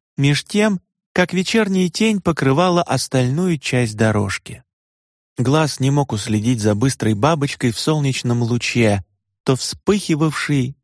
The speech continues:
то исчезавшей и вспыхивавшей вновь,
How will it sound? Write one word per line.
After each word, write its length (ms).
то 220
исчезавшей 1200
и 100
вспыхивавшей 920
вновь, 540